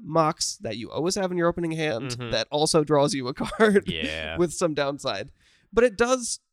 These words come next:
Speaker 1: you know, change the way the games play. It changes the way that you, you, you pick cards. Uh, and this one doesn't, it's powerful, but it doesn't train wreck the draft for everyone else, so.
Speaker 2: We had a fun conversation about Emissary's Ploy, which is another one in this cube with, uh, with the, with our play group.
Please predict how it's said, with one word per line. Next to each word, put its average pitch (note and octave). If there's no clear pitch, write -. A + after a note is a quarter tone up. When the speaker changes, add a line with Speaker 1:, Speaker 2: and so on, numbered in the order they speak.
Speaker 1:
you F3+
know, G3+
change D3+
the D#3+
way D3
the C#3
games C3
play. C3+
It A#2
changes C#3+
the C3+
way B2+
that A#2
you, B2
you, A2
you C#3
pick -
cards. G#2+
Uh, G#2+
and D3+
this F#3+
one G3+
doesn't, D3+
it's -
powerful, D3+
but G#2+
it G2
doesn't A#2+
train A2
wreck F#2+
the A2
draft F2
for -
everyone F#2
else, D#2+
so. G#2
Speaker 2:
We F#3+
had C#4
a -
fun G3+
conversation D3+
about A2
Emissary's D3
Ploy, F#2+
which A2+
is G#2+
another A2
one G#2
in F#2+
this -
cube G2+
with, G#2+
uh, F#2
with E2+
the, F#2+
with G2
our F#2
play G2+
group. F2+